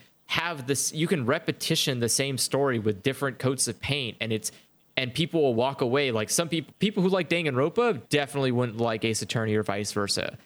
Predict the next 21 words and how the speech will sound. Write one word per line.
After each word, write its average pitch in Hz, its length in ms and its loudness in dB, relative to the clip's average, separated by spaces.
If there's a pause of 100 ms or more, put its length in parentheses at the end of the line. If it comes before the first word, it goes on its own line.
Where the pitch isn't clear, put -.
(160)
There's 135 180 2
not, 143 200 0
like, 120 300 -2 (380)
th-, - 180 -4
there's 143 220 2
not, 165 140 2
like, 147 120 2
an 131 80 0
intersection 135 680 0
here 101 320 -2
just 120 200 -2
because 123 260 0
they're 123 100 4
both 120 440 0 (380)
c-, - 60 -12 (220)
detective 139 580 0
criminal 127 460 0
games. 71 540 -4 (340)
Like, 113 300 0 (600)
there, 143 360 2
there 143 240 4